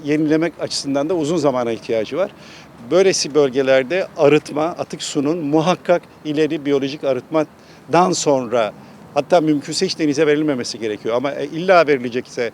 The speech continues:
denize deşarj edilecekse ileri biyoloji arıtmadan, e, ger-, e, prosesinden geçirdikten sonra, e, denize verilmesi gerekiyor.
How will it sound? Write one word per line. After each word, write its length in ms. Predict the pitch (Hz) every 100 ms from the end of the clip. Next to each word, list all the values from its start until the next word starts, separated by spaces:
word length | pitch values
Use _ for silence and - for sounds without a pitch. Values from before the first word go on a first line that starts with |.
| - - 127
denize 360 | 139 127 147
deşarj 400 | 127 120 147 147
edilecekse 680 | 131 117 110 120 113 - 208 - - - -
ileri 400 | 160 165 175 147
biyoloji 400 | 143 139 139 151
arıtmadan, 580 | 139 - 147 151 143 131 - - - -
e, 40 |
ger-, 720 | 127 123 117 139 131 147 127
e, 40 | 123
prosesinden 720 | - 147 143 127 143 143 143
geçirdikten 580 | 131 - 127 120 151 139
sonra, 260 | 135 117 - -
e, 380 | 120 113 110 104 98
denize 300 | 139 127 131
verilmesi 440 | 113 101 101 - 104
gerekiyor. 380 | 110 - 156